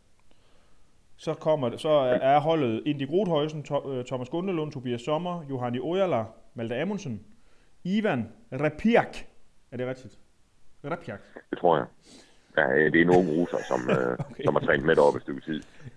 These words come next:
Speaker 1: Så er det,
Speaker 2: Øh,
Speaker 1: så er det
Speaker 2: og som
Speaker 1: Ramadani.
Speaker 2: også
Speaker 1: Så er det Mukuli. Så er det Lukas Jensen. Luis Enrique.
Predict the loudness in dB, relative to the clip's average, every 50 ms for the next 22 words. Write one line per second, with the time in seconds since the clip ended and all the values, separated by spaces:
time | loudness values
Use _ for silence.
0 | -20 -20 -6 -2 0 2 2 4 4 4 4 2 0 0 -2 0 0 2 2 2
1 | 4 4 4 4 4 0 -4 -6 -8 -16 _ _ -20 _ -20 _ _ -20 -20 _
2 | _ -20 -20 -20 -20 _ -20 -20 -20 -10 -2 -2 0 0 0 -2 -2 0 0 0
3 | 0 0 -4 -8 -16 -20 -20 _ _ -20 _ -20 -20 -20 -20 _ -20 -14 -8 -4
4 | -2 -2 -2 -2 -2 -4 -4 -4 -4 -4 -6 -8 -12 -14 -14 _ _ _ -20 -20
5 | -14 -6 -2 -2 0 0 -2 -4 -4 -2 -2 -2 -2 -2 -6